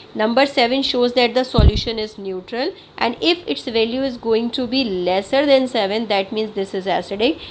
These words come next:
and if it is going to be more than seven, that means solution is basic. Here I am just telling the color change also. Whenever the solution,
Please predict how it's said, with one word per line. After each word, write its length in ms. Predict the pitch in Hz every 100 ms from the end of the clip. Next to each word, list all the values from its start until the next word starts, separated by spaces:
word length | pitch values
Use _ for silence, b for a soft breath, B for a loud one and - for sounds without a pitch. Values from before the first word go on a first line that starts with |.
| B
and 220 | - 269 294
if 140 | 294
it 160 | 269 269
is 140 | 277
going 260 | 196 220 233
to 120 | 240
be 140 | 233 240
more 380 | 208 208 294
than 220 | 294 277 -
seven, 400 | 214 180 202 214
that 200 | 196 196
means 200 | 220 233
solution 420 | 190 175 180 208
is 140 | 254
basic. 400 | - 185 165 - -
Here 380 | - - - 359
I 60 |
am 100 | 339
just 240 | 339 370 -
telling 300 | 226 254 302
the 120 | 339 339
color 280 | 269 302 330
change 300 | 302 220 208
also. 460 | 190 180 - 285 - B B
Whenever 520 | 196 240 285 320 349
the 160 | 339 381
solution, 560 | 277 226 226 240 -